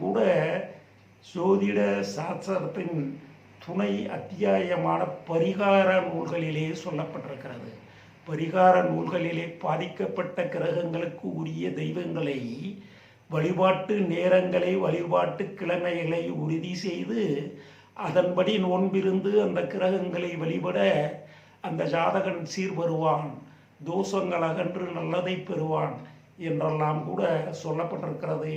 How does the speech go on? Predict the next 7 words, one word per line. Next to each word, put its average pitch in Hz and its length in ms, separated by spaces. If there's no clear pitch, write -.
என்ற 156 160
உண்மையை 151 460
நேயர்களுக்கு 160 760
தெரிவித்து, 160 520
இந்த 160 160
வீடியோவை 185 560
காணும் 151 340